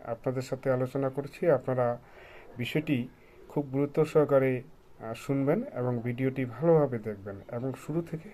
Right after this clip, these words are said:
শেষ পর্যন্ত। এটি সব নাগরিকের জন্য প্রযোজ্য। এনআইডির ভুল দুইয়ে জানুয়ারির আগে সংশোধনের অনুরোধ ইসির। এটি খুব গুরুত্বপূর্ণ একটি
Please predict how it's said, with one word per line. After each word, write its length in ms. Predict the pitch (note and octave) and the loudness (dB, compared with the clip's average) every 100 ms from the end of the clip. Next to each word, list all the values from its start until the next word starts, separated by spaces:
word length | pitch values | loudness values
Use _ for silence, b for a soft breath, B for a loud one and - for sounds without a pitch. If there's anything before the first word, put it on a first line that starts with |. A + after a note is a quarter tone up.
| - | -18
শেষ 320 | - D#3+ - | -4 -4 -4
পর্যন্ত। 480 | - A2+ G2+ F#2+ F#2+ - | -4 -4 -6 -12 -12 -8
এটি 360 | D3 F#3+ C#3+ - B B B B | -6 -2 -2 -4 B B B B
সব 340 | - - D#3+ D3+ | -10 4 4 4
নাগরিকের 720 | C3 C3+ C3+ C#3 F3+ F3 F3+ D3+ | 2 4 4 2 0 2 0 2
জন্য 380 | C#3+ B2 F#3 - - | 0 0 -2 -6 2
প্রযোজ্য। 460 | C3+ A#2+ G#2+ A2+ - - - B B B B B B B B - | 2 2 -4 -8 -10 -16 -20 B B B B B B B B 0
এনআইডির 1000 | D#3+ F3+ F3 - D#3 D#3+ D#3+ E3+ D#3+ G#3 - D3 | 8 10 10 4 6 6 8 6 4 4 -4 -10
ভুল 500 | A2 A2+ E3 C#3 - - | -6 4 6 6 2 -6
দুইয়ে 360 | D#3 C3+ E3+ F#3+ | -2 2 4 4
জানুয়ারির 520 | E3 D#3 D#3 D3 D3 | 6 6 8 6 6
আগে 320 | B2+ A#2 E3+ A#3 | 4 2 -2 -4
সংশোধনের 800 | - - C#3+ C#3+ D3+ C#3 C3 B2+ A#2+ | -10 -2 -2 0 0 2 2 2 0
অনুরোধ 440 | C#3 C#3+ C#3+ C3+ E3 - E3 | 0 2 4 2 0 -8 -6
ইসির। 360 | E3 - G#2+ - - - - - - | -4 -4 -6 -8 -20 -20 -20 -20 -10
এটি 340 | D#3 D3+ D#3 C3 - | -6 2 2 2 -4
খুব 180 | - C#3 - | -6 -6 -4
গুরুত্বপূর্ণ 640 | - A#3 - D#3 C#3 C3+ | -2 -2 2 2 4 2
একটি 420 | B2+ A#2+ - B2+ | 0 -2 -4 -4